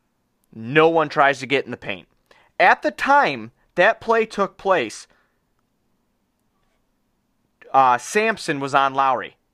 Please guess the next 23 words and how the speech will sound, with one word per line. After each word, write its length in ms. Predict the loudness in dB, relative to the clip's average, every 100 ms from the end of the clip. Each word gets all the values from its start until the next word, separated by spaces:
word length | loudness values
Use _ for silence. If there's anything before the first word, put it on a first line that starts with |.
| _ 2
Lowry 280 | 2 4
didn't 160 | 0 -4
even 160 | -8 -2
try 260 | 0 0
to 180 | -2 -2
back 260 | 0 0 -2
him 160 | -2
down, 340 | 2 2 0 -2
nothing. 320 | -2 -4 -16 _ _ _ -2
Nothing. 440 | 0 0 -4 0
That, 280 | 2 2 -2
that, 300 | -2 -2 0
this 260 | 0 -2 -4
is 220 | -8 -10 -20 -20
the, 180 | -16 -14 -16 _ _ _ _
the 140 | -2 2
offensive 480 | 4 2 -4 -4 0
flow 200 | 0 2
for 100 | -2
the 100 | 0
whole 200 | 0 0
game 300 | 0 -2 -8 -20 -20 _ 0
is 440 | 2 2 0